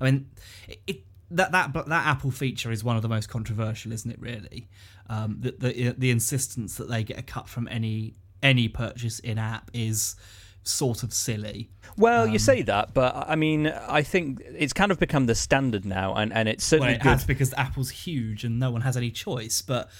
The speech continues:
Speaker 2: It's
Speaker 1: I,
Speaker 2: been
Speaker 1: I,
Speaker 2: good. It's been very good for consumers, but, but the whole point of the B B C Store is that it's, it's aimed to help generate over a billion pounds over the next five years
Speaker 1: Mm,
Speaker 2: for
Speaker 1: yeah.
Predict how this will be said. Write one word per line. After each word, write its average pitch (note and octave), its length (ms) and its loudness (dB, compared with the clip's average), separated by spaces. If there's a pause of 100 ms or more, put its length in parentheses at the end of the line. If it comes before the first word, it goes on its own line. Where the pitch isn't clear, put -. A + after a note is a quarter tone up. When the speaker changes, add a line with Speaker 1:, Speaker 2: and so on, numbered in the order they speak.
(380)
Speaker 2:
It's - 80 2
Speaker 1:
I, D3+ 60 0
Speaker 2:
been C4 80 4
Speaker 1:
I, E3+ 140 6
Speaker 2:
good. E3 140 0
It's F#3 160 2
been G#3 160 2
very A#3+ 200 4
good D#3+ 240 -2
for C3+ 100 -10
consumers, C3 760 -2
but, B2+ 300 4
but C#3 220 0
the C#3+ 120 4
whole G3 180 2
point D#3 240 0
of - 20 -12
the - 60 -8
B C3 140 2
B A#2 100 0
C A2+ 180 0
Store G#2+ 500 2
is A2 240 2
that A2 220 4 (300)
it's, - 340 0
it's B2+ 220 0
aimed C#3+ 400 4
to B2+ 120 0
help A#2+ 380 0 (380)
generate A2+ 600 2
over A2 180 2
a G#2+ 60 4
billion A2 520 2
pounds G2+ 460 0
over G2 160 4
the G2+ 80 2
next - 300 -6
five G2 420 0
years - 540 0
Speaker 1:
Mm, B2 340 2
Speaker 2:
for A#2 260 4
Speaker 1:
yeah. G#2 200 4